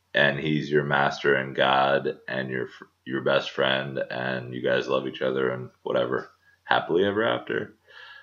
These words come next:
But, uh, but it's a moment in time where you, "Jesus, from now on, whatever you want me to do, I'll do." And it's like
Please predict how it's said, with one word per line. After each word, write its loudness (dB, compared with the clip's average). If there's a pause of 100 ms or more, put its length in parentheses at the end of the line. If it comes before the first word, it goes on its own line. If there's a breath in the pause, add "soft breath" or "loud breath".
(220 loud breath)
But, 10
uh, 8 (1120)
but 8
it's 8
a 10
moment 4
in -2
time 4
where 2
you, -2 (160)
"Jesus, 0
from -4
now 4
on, 2
whatever 2
you 2
want 2
me 2
to -2
do, 2
I'll 4
do." 4
And 2
it's -4
like 4